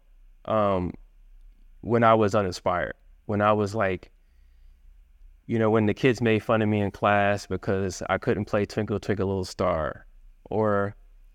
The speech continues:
when I failed out of college, out of music college. I wanted people to know, like, how it felt to be uninspired. My parents got a divorce, and I felt all alone. I felt like I was the problem at the time. Because I know everybody has different experiences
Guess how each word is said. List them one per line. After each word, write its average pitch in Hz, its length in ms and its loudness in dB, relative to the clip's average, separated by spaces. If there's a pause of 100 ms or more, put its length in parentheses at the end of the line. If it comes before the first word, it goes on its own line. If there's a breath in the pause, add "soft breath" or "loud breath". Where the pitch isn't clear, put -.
(200)
when 110 100 0
I 104 80 2
failed 117 320 4
out 104 160 2
of 98 60 -2
college, 90 720 -4 (220)
out 101 360 0
of 95 60 0
music 98 320 -2
college. 87 380 -4
I 87 100 0
wanted 147 260 2
people 123 240 -2
to 110 60 2
know, 107 320 2
like, 101 280 -2 (480)
how 131 240 2
it 95 160 -4
felt 113 540 -2
to - 120 -6
be 104 160 2
uninspired. 98 640 0
My 92 100 -2
parents 110 340 0
got 101 200 0
a - 20 -2
divorce, 90 640 -6 (560)
and 101 100 0
I 95 80 0
felt 104 300 2
all 98 160 2
alone. 92 400 -2 (400)
I 98 60 -6
felt 92 220 -2
like 90 220 -2
I 92 100 0
was 90 200 -2
the 80 100 -8
problem 73 380 -2
at 69 100 -12
the 71 80 -10
time. 62 320 -10 (1200)
Because 117 320 2
I 117 80 6
know 135 300 4
everybody 131 420 2
has 117 240 -2
different 117 320 -2
experiences 127 920 -4